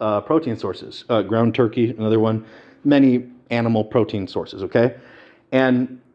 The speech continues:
so you're not, like, trying to eat a lot of fat on your cutting diet. You're just taking the fat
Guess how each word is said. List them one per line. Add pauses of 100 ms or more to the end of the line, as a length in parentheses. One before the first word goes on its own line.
(120)
so
you're
not,
like,
trying
to
eat
a
lot
of
fat
on
your
cutting
diet.
You're
just
taking
the
fat